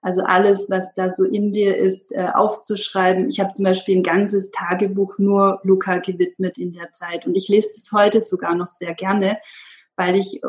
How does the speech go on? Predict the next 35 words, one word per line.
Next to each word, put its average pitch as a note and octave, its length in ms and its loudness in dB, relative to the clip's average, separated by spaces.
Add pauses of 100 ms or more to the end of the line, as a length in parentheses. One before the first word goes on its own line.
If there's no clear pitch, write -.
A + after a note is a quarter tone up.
(140)
was F#3+ 240 2
ich F#3+ 120 -2
sonst A3+ 260 2
mit G3 180 0
meinen F#3 180 2
Tagebüchern F#3 560 -4
gar F#3+ 160 2
nicht G3+ 220 2
mache, A3+ 340 -4
aber F#3+ 220 0
dieses A3+ 400 -2
eine A3+ 380 4
lese G3 280 0
ich - 160 -12
immer F#3+ 240 -4
wieder, C#4 320 0 (540)
weil G3 160 4
ich G#3 140 -2
da F#3+ 180 -2
so A3 220 0
nah G3 440 2
an F#3+ 360 -2
vielen B3 340 4
Themen A3 520 2
war F#3+ 360 -2
und F#3+ 220 0
wenn F#3+ 200 2
ich F#3+ 140 -4
dann, F#3 360 0
wenn F#3+ 180 2
man F#3+ 100 4
dann F#3+ 160 4
darüber F3+ 380 -2
schreibt, A3 760 0
auch, F#3 220 0